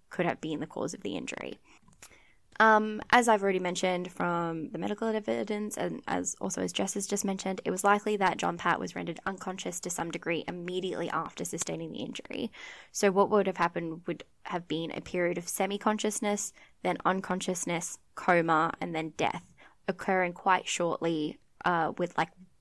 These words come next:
the commissioner said, within probably half an hour or so of sustaining the in-,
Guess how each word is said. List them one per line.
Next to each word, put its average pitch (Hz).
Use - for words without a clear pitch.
the 185
commissioner 180
said, -
within 165
probably 170
half 165
an 160
hour 160
or 170
so -
of 175
sustaining 160
the 151
in-, 156